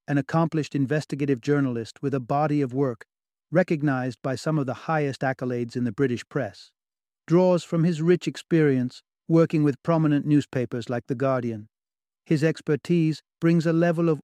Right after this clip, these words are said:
authenticity and insight to the discussion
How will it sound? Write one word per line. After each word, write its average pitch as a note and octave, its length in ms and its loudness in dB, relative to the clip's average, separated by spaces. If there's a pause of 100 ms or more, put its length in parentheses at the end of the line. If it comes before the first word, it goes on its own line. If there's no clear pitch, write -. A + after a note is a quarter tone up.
authenticity D3+ 880 -2 (200)
and C#3 220 0
insight D3+ 640 -2 (300)
to D3 80 0
the C#3 100 0
discussion C3 600 -2